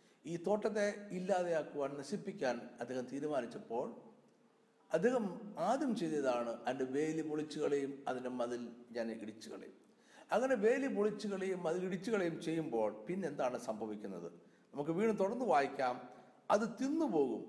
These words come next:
അത് ചവിട്ടി മെതിച്ചു പോകും." ആറാമത്തെ വാക്യം, "ഞാൻ അതിനെ ശൂന്യമാക്കും, അത് വള്ളിത്തല മുറിക്കാതെയും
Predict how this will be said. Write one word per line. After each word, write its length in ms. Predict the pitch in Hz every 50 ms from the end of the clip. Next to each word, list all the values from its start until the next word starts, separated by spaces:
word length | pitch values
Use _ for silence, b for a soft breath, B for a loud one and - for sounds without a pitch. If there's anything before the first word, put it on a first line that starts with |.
| - - - - -
അത് 260 | 127 135 139 139 -
ചവിട്ടി 720 | - - 139 143 160 160 160 - - - 165 147 - 165 -
മെതിച്ചു 540 | 127 131 139 139 143 139 143 139 - - -
പോകും." 320 | 120 - 110 104 101 - - - - -
ആറാമത്തെ 400 | 120 135 147 160 165 175 170 185
വാക്യം, 420 | 175 170 165 165 165 - 180 185 190 185 185 B B B B B B B 165
"ഞാൻ 200 | 180 190 214 233
അതിനെ 200 | 233 233 240 240
ശൂന്യമാക്കും, 800 | - - - 254 285 339 339 311 226 156 127 113 - - 98 98 - - - - - B B B B B B -
അത് 160 | 139 143 139
വള്ളിത്തല 560 | 139 147 151 170 190 196 190 196 190 185 170
മുറിക്കാതെയും 760 | 165 160 156 156 160 - - 151 147 143 139 143 139 135 139